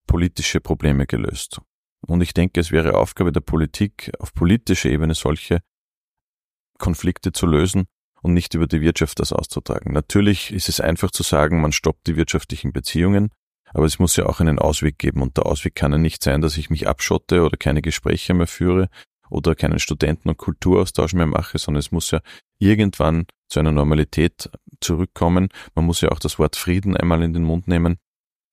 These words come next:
und man muss schauen, wie kann dieser entstehen. Zum Streiten gehören immer zwei und zum Frieden gehören aber auch immer zwei. Und ich denke, dass es wichtig wäre, dass man gerade auf diplomatischem Wege diese Gespräche weiter fortführt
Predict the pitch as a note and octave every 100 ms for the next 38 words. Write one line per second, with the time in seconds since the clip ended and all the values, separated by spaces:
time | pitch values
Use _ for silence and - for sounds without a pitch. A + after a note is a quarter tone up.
0 | _ D#2+ D#2+ D#2 C#2+ - C2 D2+ D#2+ D#2
1 | D2+ D2+ D2 C#2+ - D#2 D2 A#1+ _ _
2 | _ _ _ _ - D#2+ - C2 D2 E2+
3 | D#2 D2+ D2 D2 C#2 - - B1 F2 E2+
4 | D#2 - E2 - E2 D#2+ D#2 D2 D2 A#1+
5 | A#1+ C2 C#2 C2 - - - D2 - D2
6 | D2 C#2+ C#2+ D2+ - D#2+ - D#2 D2 D2+
7 | C#2+ - C#2 C#2 - - - D#2 C#2 D#2+
8 | E2 - E2+ - D2 B1 D2 D#2+ - D2+
9 | C#2 C2+ C#2 E2 C#2+ C#2+ - D2+ C#2+ -
10 | B1 - _ _ - A#1+ - E2+ - D#2+
11 | - - F#2+ F#2+